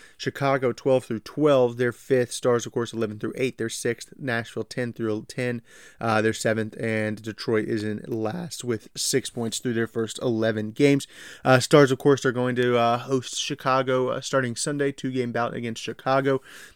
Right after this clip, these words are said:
Um, that kinda kicks off a, a long homestand for the Stars,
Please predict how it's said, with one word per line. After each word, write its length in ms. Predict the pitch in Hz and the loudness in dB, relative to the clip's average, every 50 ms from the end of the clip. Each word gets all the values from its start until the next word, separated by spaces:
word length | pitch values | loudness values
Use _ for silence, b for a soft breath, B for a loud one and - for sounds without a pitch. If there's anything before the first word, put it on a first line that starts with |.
| _ - 151 | _ -8 -4
Um, 200 | 131 117 113 113 117 | -2 0 0 0 0
that 140 | 117 117 | -2 -2
kinda 160 | - 123 120 113 | -4 -4 -6 -6
kicks 280 | - - 113 - - | -6 -8 -8 -4 -2
off 220 | 127 120 117 - - | -2 -2 0 0 0
a, 180 | 117 113 110 - | 0 0 0 0
a 80 | 123 | 0
long 380 | 120 113 117 120 120 123 123 113 | 0 0 0 0 0 0 -2 -4
homestand 640 | 110 117 127 127 127 127 - - - 127 123 123 120 | -6 -6 -4 -4 -4 -4 -4 -4 -4 -2 -4 -4 -6
for 280 | - - 131 127 123 117 | -8 -4 -2 -2 0 0
the 100 | 107 104 | -2 -2
Stars, 520 | - - - 135 127 123 123 123 120 | -4 -4 -2 0 2 4 2 2 0